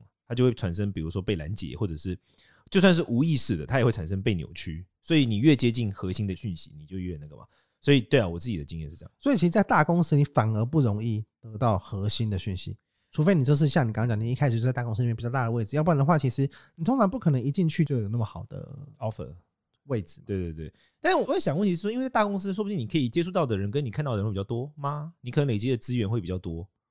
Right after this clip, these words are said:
Speaker 1: 或什么的，
Speaker 2: 哦，
Speaker 1: 就是，
Speaker 2: 甚至
Speaker 1: 然后
Speaker 2: 是 title 比较多。
Speaker 1: 不，我，我就举个例子来说，像我之前第一份工作，就是等于所谓第一份工作啊，就是在，在我老板旁边的时候，除了第一个我可以得到很多资讯之外，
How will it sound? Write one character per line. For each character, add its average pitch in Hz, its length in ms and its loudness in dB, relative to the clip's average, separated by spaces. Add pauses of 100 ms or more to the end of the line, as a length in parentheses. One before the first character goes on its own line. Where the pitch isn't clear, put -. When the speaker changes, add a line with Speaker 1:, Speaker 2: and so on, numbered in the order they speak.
(120)
Speaker 1:
或 147 80 0
什 - 120 -2
么 71 120 -10
的， - 80 -16 (480)
Speaker 2:
哦， 151 80 -4
Speaker 1:
就 143 80 0
是， 151 80 4
Speaker 2:
甚 170 100 4
至 - 160 -10
Speaker 1:
然 110 140 0
后 139 140 6
Speaker 2:
是 127 40 6
title 139 320 2
比 104 80 -10
较 104 80 -4
多。 98 240 -8 (160)
Speaker 1:
不， 269 100 8 (120)
我， 170 160 8
我 175 100 4
就 254 140 2
举 165 140 4
个 170 40 6
例 208 120 0
子 156 80 4
来 139 60 4
说， 160 100 0
像 214 140 0
我 110 120 0
之 127 100 -4
前 117 200 0
第 107 100 -8
一 - 20 -4
份 101 140 -8
工 92 100 -12
作， 92 140 -12
就 92 100 -16
是 95 120 -16
等 - 140 -16
于 - 60 -16 (120)
所 113 160 -2
谓 143 100 4
第 131 80 -2
一 127 60 -2
份 123 100 0
工 104 140 -2
作 110 120 -4
啊， 80 60 -6
就 80 80 -16
是 104 40 -12
在， 107 180 -2
在 110 100 -4
我 92 100 -2
老 78 140 -10
板 80 140 -16
旁 80 140 -18
边 82 140 -14
的 78 80 -12
时 80 120 -14
候， 78 200 -12 (380)
除 180 140 8
了 175 40 12
第 185 160 4
一 190 60 4
个 175 80 6
我 117 80 4
可 117 60 2
以 - 20 0
得 104 100 -2
到 110 60 2
很 101 80 -2
多 92 80 0
资 - 140 -8
讯 90 100 -4
之 85 100 -6
外， 80 160 -8